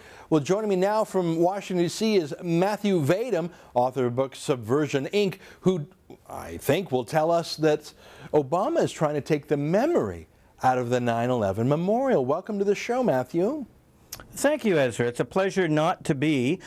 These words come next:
Speaker 2: on the Collectivist Broadcasting Corporation.
Speaker 1: Oh, well, you're coming to us from the land of freedom. We're trying to make Canada a bit free-, freer up here. And I want to talk
Speaker 2: Good
Speaker 1: about
Speaker 2: luck with
Speaker 1: freedom.
Speaker 2: that.
Speaker 1: <laughs> Thank you.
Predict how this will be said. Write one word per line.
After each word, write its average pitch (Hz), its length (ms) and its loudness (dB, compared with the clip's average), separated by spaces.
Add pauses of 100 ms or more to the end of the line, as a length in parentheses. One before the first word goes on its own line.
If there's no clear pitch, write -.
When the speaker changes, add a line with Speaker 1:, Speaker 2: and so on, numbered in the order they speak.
(140)
Speaker 2:
on 139 180 0
the 135 80 0
Collectivist 147 800 -2
Broadcasting 139 720 0
Corporation. 104 760 -4
Speaker 1:
Oh, 170 100 4
well, 165 160 0
you're 185 100 0
coming 233 220 -4
to 220 80 2
us 208 80 0
from 202 140 -4
the 190 80 0
land 214 340 -2
of 180 60 -2
freedom. 226 680 -2 (160)
We're 208 120 0
trying 226 200 -2
to 202 60 -6
make 202 160 -4
Canada 190 320 -2
a - 20 -2
bit 185 180 -2
free-, 185 420 0 (160)
freer 175 380 0
up 160 200 -2
here. 180 320 0 (380)
And 180 280 0 (240)
I 226 120 2
want 269 300 0
to - 80 -8
talk 262 180 0
Speaker 2:
Good - 100 2
Speaker 1:
about 190 140 -4
Speaker 2:
luck 226 180 -4
with 175 80 0
Speaker 1:
freedom. 131 160 0
Speaker 2:
that. 123 220 -6
Speaker 1:
<laughs> - 20 -20
Thank 202 480 -4
you. 208 80 -2